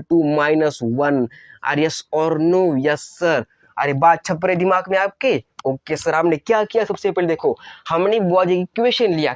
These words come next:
क्या लिया? इक्वेशन लिया। वो इक्वेशन ऐसा था कि three x minus four y is equal to ten and four x plus three y is equal to five। अरे हाँ या ना? हाँ सर। हमने किस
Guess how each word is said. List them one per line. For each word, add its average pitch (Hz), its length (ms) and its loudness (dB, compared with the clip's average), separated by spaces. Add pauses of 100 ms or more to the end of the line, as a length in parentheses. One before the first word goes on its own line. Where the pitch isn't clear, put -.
क्या 208 160 2
लिया? 214 180 2
इक्वेशन 214 500 0
लिया। 175 220 2 (520)
वो 214 100 4
इक्वेशन 233 440 2
ऐसा 240 180 2
था 214 180 -2
कि 190 160 -4
three 247 420 0 (260)
x - 180 -8
minus 185 560 2
four 269 140 6 (100)
y 208 180 4
is 175 140 -2
equal 185 220 2
to 170 80 0 (120)
ten 247 200 4 (320)
and 185 220 0
four 247 280 2
x 233 260 -4
plus 214 240 2
three 233 120 0
y 214 220 2
is 185 80 0
equal 208 260 0
to 233 100 2 (100)
five। 170 200 2 (360)
अरे 175 160 0
हाँ 190 240 -2
या 220 120 0
ना? 202 80 -2
हाँ 156 200 -4
सर। - 220 -2 (360)
हमने 233 320 4
किस - 520 -4